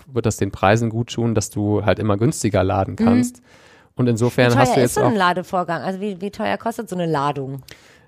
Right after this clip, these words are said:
Speaker 1: Ähm, wie teuer ist eine Ladung?
Speaker 2: Wie teuer
Speaker 1: Also
Speaker 2: kostet so eine
Speaker 1: <laughs>
Speaker 2: Ladung? Genau, Thorsten, ja, ne, ist, ist okay.
Speaker 1: Also du zahlst, jetzt mal hier bei diesem
Speaker 2: Mhm.
Speaker 1: Beispiel, Schnellladesäulen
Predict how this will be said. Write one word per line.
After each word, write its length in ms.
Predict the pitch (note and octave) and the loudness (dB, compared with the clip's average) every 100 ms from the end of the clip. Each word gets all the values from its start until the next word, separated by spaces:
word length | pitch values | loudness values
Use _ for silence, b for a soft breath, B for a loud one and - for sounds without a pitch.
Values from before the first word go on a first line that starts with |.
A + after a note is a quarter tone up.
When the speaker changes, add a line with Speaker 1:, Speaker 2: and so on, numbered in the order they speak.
| _ | _
Speaker 1:
Ähm, 220 | C3 B2 | 2 4
wie 40 | A#2 | 2
teuer 240 | C3+ B2 | 4 4
ist 120 | B2 | 4
eine 80 | A#2+ | 4
Ladung? 220 | A2 B2+ | 4 4
Speaker 2:
Wie 40 | F#3+ | 4
teuer 80 | F#3+ | 4
Speaker 1:
Also 140 | A2+ | 4
Speaker 2:
kostet 300 | G#3+ G#3+ G#3+ | 2 2 -2
so 80 | F#3 | 0
eine 80 | F#3 | 0
Speaker 1:
<laughs> 40 | E3+ | 2
Speaker 2:
Ladung? 280 | D#3 D3 D#3+ - | 0 2 0 2
Genau, 320 | A#3 G#3 F3+ | 2 2 0
Thorsten, 320 | - D#3+ D3+ | 0 -4 -4
ja, 120 | D#3+ | -4
ne, 200 | D#3 F#3+ | -4 -6
ist, 140 | F3+ - | -8 -12
ist 380 | D#3+ F3+ - D#3 | -14 -16 -16 -14
okay. 260 | D3 C#3 B B B B - | -12 -14 B B B B 0
Speaker 1:
Also 200 | C#3 B2+ | 2 2
du 180 | B2+ B2 | 0 -4
zahlst, 520 | - B2+ B2+ C3+ - | 2 4 4 2 -4
jetzt 80 | - | 0
mal 160 | G#2+ | 0
hier 120 | A2 | 2
bei 80 | A2+ | 0
diesem 180 | A2 A2 | -2 -2
Speaker 2:
Mhm. 40 | |
Speaker 1:
Beispiel, 420 | G#2+ A#2+ - G#2+ G#2+ | 0 0 0 -2 -4
Schnellladesäulen 1080 | - A2+ B2+ B2 A#2+ A2 A2+ A2 A2+ A2+ | 0 2 6 6 4 2 2 2 2 0